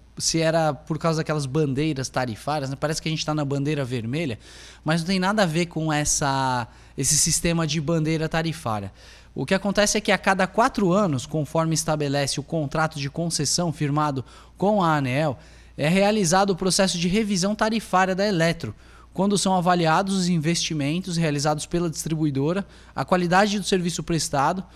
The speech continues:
os níveis de perdas na rede, os custos com compra de energia e os encargos setoriais, dentre outros itens. O principal motivo pra essa redução, Enio, foram os encargos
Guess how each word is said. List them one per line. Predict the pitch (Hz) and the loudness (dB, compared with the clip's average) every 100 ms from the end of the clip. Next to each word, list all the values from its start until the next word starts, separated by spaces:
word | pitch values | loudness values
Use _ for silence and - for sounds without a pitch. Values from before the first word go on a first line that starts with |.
| - - | -20 -4
os | 190 151 | 0 2
níveis | 196 262 254 220 | 2 2 2 0
de | 185 | 0
perdas | 190 170 165 143 139 | 0 0 0 0 -2
na | 156 185 | 0 2
rede, | 156 180 202 208 - - - | 2 2 0 -4 -10 -20 -10
os | 185 165 | -4 -4
custos | - 254 294 226 - | 0 0 2 0 -4
com | 214 185 | -2 0
compra | 202 220 214 | 0 2 0
de | 190 | 2
energia | 202 175 135 190 | 0 0 0 0
e | 220 | 0
os | 196 | 0
encargos | 208 196 196 190 | 0 4 2 2
setoriais, | - 190 214 190 180 208 | -2 0 2 4 4 4
dentre | 175 202 262 269 269 | 2 2 2 2 4
outros | 214 226 247 254 | 4 4 2 2
itens. | 190 190 139 107 - - - - - | 2 0 -2 -6 -10 -20 -20 -20 -20
O | - | -2
principal | 190 190 220 233 | 0 4 4 6
motivo | 214 220 196 | 4 4 0
pra | 185 202 180 | 4 6 6
essa | 196 247 - 208 | 6 6 4 4
redução, | 170 190 175 139 - 185 226 165 | 4 2 2 -2 0 0 0 0
Enio, | 135 113 113 - - - | 0 -2 -6 -14 -20 -18
foram | - 190 214 | 0 2 2
os | 220 180 | 2 2
encargos | 202 160 185 214 208 214 - | 0 4 4 4 2 -2 -4